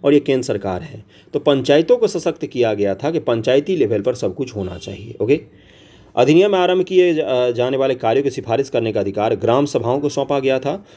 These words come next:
इन कार्यों को कम से कम पचास परसेंट उनके द्वारा ही निष्पादित किया जाता था। पचास परसेंट काम कौन करते थे? तो सारे के सारे, अ, ग्राम सभा करते। देखिए, no poverty, पॉवर्टी को कम करता था, ये गरीबी को, भूखमरी को कम करता था, हेल्थ को इंक्रीज करता था,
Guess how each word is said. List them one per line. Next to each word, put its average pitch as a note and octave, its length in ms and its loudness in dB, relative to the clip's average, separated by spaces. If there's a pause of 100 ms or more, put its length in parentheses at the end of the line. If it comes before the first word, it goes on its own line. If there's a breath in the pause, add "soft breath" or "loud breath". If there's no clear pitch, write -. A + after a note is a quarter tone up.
(140 loud breath)
इन F3+ 180 6
कार्यों D3 300 4
को D3 80 0
कम C#3+ 140 -2
से C#3+ 100 -6
कम C#3 120 -2
पचास D3+ 440 0
परसेंट C3 360 -2
उनके B2+ 300 0
द्वारा G#2+ 220 2
ही C3+ 100 -2
निष्पादित G2 480 -2
किया F#2+ 220 -6
जाता F2+ 260 -10
था। - 80 -10
पचास A2 360 0
परसेंट A#2+ 320 -2
काम A#2+ 220 0
कौन B2 220 -2
करते B2 300 0
थे? C#3 220 0
तो - 380 -12
सारे A#2 340 2
के A#2+ 80 0
सारे, A2+ 440 -2 (220 soft breath)
अ, F#2+ 120 -8
ग्राम G#2+ 300 -2
सभा F#2+ 280 -6
करते। F#2 300 -6
देखिए, A2+ 320 0
no B2+ 240 4
poverty, B2+ 380 0
पॉवर्टी A#2 460 2
को D3 180 2
कम C#3+ 200 -2
करता C#3 300 -4
था, C#3+ 100 -6
ये D3 60 0
गरीबी A2+ 400 -2
को, D3 240 -2 (380 loud breath)
भूखमरी C3+ 440 4
को D#3+ 120 4
कम D#3+ 180 0
करता D#3 320 -2
था, E3+ 260 -6 (300 soft breath)
हेल्थ D3+ 280 2
को E3+ 140 4
इंक्रीज D#3+ 380 4
करता D3 320 0
था, D#3+ 260 -6